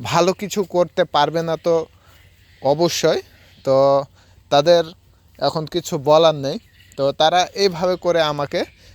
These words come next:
দমিয়ে রাখতে পারবে না বা আমাকে পিছু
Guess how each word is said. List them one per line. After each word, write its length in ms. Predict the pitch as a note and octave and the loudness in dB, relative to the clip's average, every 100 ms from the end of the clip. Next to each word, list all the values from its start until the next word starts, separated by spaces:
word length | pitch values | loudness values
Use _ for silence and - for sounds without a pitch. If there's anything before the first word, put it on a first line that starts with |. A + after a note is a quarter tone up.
| - B2 | -20 0
দমিয়ে 360 | D#3+ D#3+ D#3 | 2 2 2
রাখতে 260 | D3 C3+ C#3 | 0 0 -4
পারবে 320 | C#3 C3+ C#3 | -2 -2 -2
না 140 | C#3+ | -4
বা 280 | C3+ C3+ B2 A#2+ | 2 2 2 -2
আমাকে 380 | C#3+ D#3 - | -2 -2 -4
পিছু 520 | D#3 - G#3 - A3 | -6 -4 -6 -2 -2